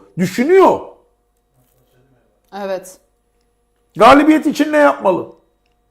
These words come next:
Speaker 1: Mourinho olmalı. Bizim bildiğimiz, özlediğimiz, arzuladığımız Mourinho olmalı.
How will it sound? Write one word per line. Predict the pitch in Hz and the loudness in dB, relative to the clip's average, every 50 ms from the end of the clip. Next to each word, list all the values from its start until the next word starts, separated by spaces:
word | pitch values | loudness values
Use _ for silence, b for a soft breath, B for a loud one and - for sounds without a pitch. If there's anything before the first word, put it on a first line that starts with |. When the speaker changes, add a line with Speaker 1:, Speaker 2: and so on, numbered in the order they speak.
| _ _ _ _ _ _ _ _ _ _ _ _ _ _ _ _ - - - _ _ _ _ _ _ _ _ _ _ _ _ _ _ _ _ - | _ _ _ _ _ _ _ _ _ _ _ _ _ _ _ _ -20 -20 -20 _ _ _ _ _ _ _ _ _ _ _ _ _ _ _ _ -10
Speaker 1:
Mourinho | 165 190 233 269 320 349 330 294 254 226 202 | -8 -4 -2 0 2 2 4 4 6 6 6
olmalı. | 180 175 156 156 143 127 104 - - _ _ _ _ _ _ _ _ _ _ _ _ _ _ _ _ _ _ _ _ _ _ - 269 | 6 4 0 -4 -6 -8 -8 -12 -18 _ _ _ _ _ _ _ _ _ _ _ _ _ _ _ _ _ _ _ _ _ _ -4 -2
Bizim | 262 214 262 302 285 254 247 | -2 0 0 -2 0 2 4
bildiğimiz, | 277 277 269 240 240 240 220 185 170 196 254 247 - - _ _ _ _ _ _ _ _ - | 4 4 2 0 -4 -4 -4 -4 -6 -8 -10 -12 -16 -20 _ _ _ _ _ _ _ _ -2
özlediğimiz, | - 269 277 208 202 254 254 240 185 175 170 151 139 127 143 202 - - - _ _ _ _ _ _ - | 0 0 2 0 0 -4 -4 -4 -4 -4 -6 -6 -6 -8 -10 -16 -16 -18 -20 _ _ _ _ _ _ 0
arzuladığımız | 214 247 285 269 220 180 226 214 196 180 151 175 180 170 190 262 277 - - _ - | 2 2 2 2 0 -4 -4 -2 -2 -2 -2 -4 -6 -6 -8 -10 -12 -12 -16 _ -18
Mourinho | 139 151 170 202 233 269 294 294 285 233 196 170 - | -12 -6 -4 -2 -2 -2 -2 -2 -2 -2 -4 -6 -4
olmalı. | 143 151 147 143 127 123 117 113 95 | -4 -4 -4 -6 -6 -8 -10 -10 -12